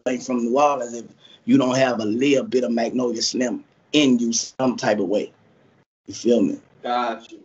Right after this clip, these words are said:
Speaker 2: Got you. Man, um, did you see the No Limit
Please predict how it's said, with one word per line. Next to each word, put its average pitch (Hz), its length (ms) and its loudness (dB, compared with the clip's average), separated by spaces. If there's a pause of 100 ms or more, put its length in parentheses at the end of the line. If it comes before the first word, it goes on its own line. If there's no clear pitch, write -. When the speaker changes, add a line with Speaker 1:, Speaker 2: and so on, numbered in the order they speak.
(140)
Speaker 2:
Got 139 520 -4
you. 110 180 -20 (640)
Man, 180 640 -2 (160)
um, 196 500 -4
did 214 160 -18
you 302 100 -8
see 294 200 -12
the 240 140 -10
No 226 260 -8
Limit 233 420 -8